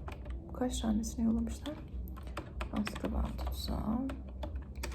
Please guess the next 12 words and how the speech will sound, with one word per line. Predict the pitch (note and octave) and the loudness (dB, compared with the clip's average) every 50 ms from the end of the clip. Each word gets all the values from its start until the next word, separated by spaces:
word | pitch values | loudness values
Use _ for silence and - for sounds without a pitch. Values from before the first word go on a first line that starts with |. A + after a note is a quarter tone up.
| - - - - - - - - A3 | -4 -4 -4 -2 0 0 0 2 2
Yazarların | G#3 A3 A3+ G3+ F#3+ F#3+ F#3+ G3 G3 - - | 2 2 2 2 2 2 4 2 2 2 2
hepsi | - - - - - | 0 0 -2 -2 -2
aynıydı | - - - - - - - - - - | 0 0 0 0 -2 -4 -4 -6 -4 -4
zaten, | - - - - - - - - | -4 -4 -2 -2 -4 -4 -2 -2
değil | - - - | -4 -4 -4
mi? | - - - - - - - - - - - - - - - - - - - - - - | -4 -4 -2 0 0 0 2 0 0 0 -2 -4 -4 -4 -4 -4 -4 -4 -2 -2 0 0
Girelim | - - - - - - - | 2 2 2 2 2 2 0
hemen. | - - - - - A3 A3+ - - - - - - - - - - - - - - - - - - - - - - - - - - - - - - - - | 2 2 2 4 6 6 6 4 2 0 -2 -2 -2 0 0 0 -4 -4 -4 -6 -8 -6 -6 -6 -6 -6 -8 -8 -8 -10 -10 -10 -10 -10 -10 -10 -8 -4 -2
Bayağı | - G#3 G3+ - - - - | 0 2 2 2 0 -2 -2
da | - - | -4 -4
Harry | - - - - A3 A3+ - - | -4 -4 -2 0 0 0 0 -2
Potter | - - - - - - - - - - | -4 -8 -8 -6 -4 -4 -4 -2 -4 -6